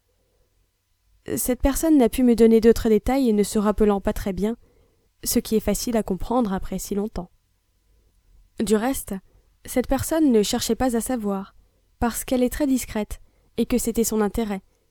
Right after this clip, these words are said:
car mademoiselle A lui faisait gagner gros. Elle a été très sincèrement touchée d'apprendre qu'elle était morte. Il est vrai que si jeune, c'est un grand malheur pour elle et pour les siens.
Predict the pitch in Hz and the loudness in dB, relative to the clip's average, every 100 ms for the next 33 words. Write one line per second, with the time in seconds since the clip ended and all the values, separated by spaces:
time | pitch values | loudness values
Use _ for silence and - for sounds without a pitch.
0 | _ - 214 196 220 214 208 202 - 240 | _ -6 -4 0 2 2 2 -2 0 0
1 | 220 - 202 202 196 196 208 214 175 180 | 0 -4 -2 0 0 0 0 -2 -6 -8
2 | _ _ _ _ _ _ _ _ _ _ | _ _ _ _ _ _ _ _ _ _
3 | _ _ - 214 214 208 233 226 - 220 | _ _ 0 2 2 2 0 0 -2 -2
4 | 214 220 214 214 214 - 220 202 - 214 | -2 0 0 0 -2 -2 0 0 0 -2
5 | 208 196 196 196 220 202 190 - - _ | -2 -2 -2 -2 -2 -4 -6 -10 -16 _
6 | _ _ _ _ _ _ - 220 220 247 | _ _ _ _ _ _ 0 2 4 0
7 | 233 202 214 202 254 262 - _ _ - | -2 -4 -4 -2 -2 -4 -6 _ _ -8
8 | 247 220 214 226 220 214 - 208 208 214 | 0 2 4 4 4 2 -2 -2 0 0
9 | - 202 214 - 185 | 0 -2 -2 -6 -10